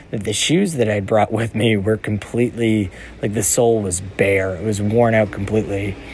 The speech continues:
Um, and I had thought, stupid me going into this, I was like, "Oh, I need to break in a pair of shoes." So I brought a, a year-old pair of Cascadias, uh, Brooks Cascadia twelves that I'd been using and playing basketball in.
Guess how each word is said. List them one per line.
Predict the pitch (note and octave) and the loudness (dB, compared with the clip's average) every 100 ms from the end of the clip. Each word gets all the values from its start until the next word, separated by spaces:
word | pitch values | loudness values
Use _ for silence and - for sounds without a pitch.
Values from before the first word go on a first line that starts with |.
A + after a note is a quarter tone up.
| - - - | -14 -16 -4
Um, | A2 G#2+ G2 G2 | 0 2 0 0
and | B2 | 0
I | F3+ | 2
had | F#3+ | 0
thought, | C3+ A2+ G#2+ G#2+ - - - - - - - - - | 2 4 4 0 -8 -16 -16 -16 -20 -20 -20 -16 -8
stupid | - - C3 A#2 | -4 -2 0 2
me | A#2+ A#2 | 2 2
going | A2+ A2+ | 2 2
into | A#2 C3 A2+ | 2 0 2
this, | A2 G2 | 0 0
I | |
was | G2 A2 | -4 -4
like, | |
"Oh, | - F#3+ | 0 2
I | B2 | 2
need | B2 A#2 | 0 0
to | |
break | G#2 A#2 A#2 A2 | 0 0 0 0
in | |
a | G#2+ | -2
pair | A2+ G#2+ | 0 0
of | G2+ | 0
shoes." | C#3+ A#2+ | 0 0
So | A2+ | -2
I | G#2+ | -4
brought | G#2 G#2+ G#2+ | -2 0 0
a, | G#2 - - - - - | 0 -4 -14 -14 -14 -4
a | G#2+ | -2
year-old | A2+ C3 C3+ B2+ A#2+ | 0 0 0 0 -2
pair | G#2 A#2+ A#2+ | -4 -2 0
of | A2+ G#2 - - | 0 -2 -10 -12
Cascadias, | - A2 - A#2+ A#2+ A2+ G#2 G#2 A2 - - - - - | -6 -4 -2 0 2 2 0 -2 -6 -10 -14 -20 -12 -2
uh, | G#2 G2+ | 0 0
Brooks | G#2+ C3+ C3 - | 0 2 2 -2
Cascadia | - G#2+ - A#2+ G#2+ G2 | 0 0 2 2 2 -2
twelves | - A#2 A2 G#2+ C#3 | 0 2 2 0 -6
that | - G#2+ | -2 0
I'd | G#2 | 0
been | G2+ G2+ | -2 -2
using | A2 A2+ G#2 G#2+ | 0 0 0 -2
and | G2+ | 0
playing | A2 G#2+ | 0 0
basketball | G2+ A2 A#2 A#2 G#2 G2+ | -2 -2 -4 -4 -2 0
in. | G#2 G#2 G#2 | 0 0 -2